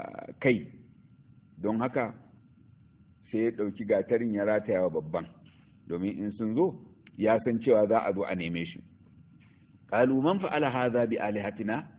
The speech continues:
innahu lamina adh-dhalimin." Duk wanda ya aikata wannan ga allolinmu, wani irin Allah ne wannan kuma? Kamar yanzu ne da na gani a wannan covid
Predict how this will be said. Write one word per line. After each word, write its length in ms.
innahu 400
lamina 320
adh-dhalimin." 560
Duk 160
wanda 200
ya 100
aikata 340
wannan 320
ga 140
allolinmu, 580
wani 200
irin 200
Allah 260
ne 100
wannan 280
kuma? 200
Kamar 200
yanzu 280
ne 120
da 80
na 120
gani 260
a 100
wannan 320
covid 280